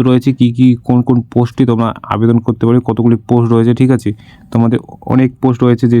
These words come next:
সমস্ত পোস্টে তোমরা আবেদন করতে পারবে, ঠিক আছে। দেখো সহযোগী বিজ্ঞাপন, সহযোগী বিভাগ রয়েছে, ঠিক আছে, সহযোগী পরিচালক রয়েছে, কাস্টমার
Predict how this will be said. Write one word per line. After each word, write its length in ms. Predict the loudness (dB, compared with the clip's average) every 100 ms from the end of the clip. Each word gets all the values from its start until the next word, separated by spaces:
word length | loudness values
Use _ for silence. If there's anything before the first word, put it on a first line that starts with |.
| 0
সমস্ত 200 | -2 -2 -2
পোস্টে 220 | -4 -2 -2
তোমরা 160 | -2 -4 -8 -6
আবেদন 260 | -2 0 0 0
করতে 180 | -2 -2
পারবে, 180 | 0 -2 -4 -12 -20 -20 -20 -6
ঠিক 120 | -2 -2
আছে। 140 | -2 -4 -6 _ -4
দেখো 180 | -2 -2 -4 -16 -6
সহযোগী 360 | 0 2 2 2
বিজ্ঞাপন, 320 | 2 0 0 -2 -2
সহযোগী 320 | 0 0 2 2
বিভাগ 180 | 2 0
রয়েছে, 240 | 0 0 0 0
ঠিক 100 | 0
আছে, 100 | 0 -2 0
সহযোগী 320 | -2 0 -2 0
পরিচালক 380 | 0 2 0 0 2
রয়েছে, 260 | 0 0 -4 -6 _ -10
কাস্টমার 360 | -8 -4 -2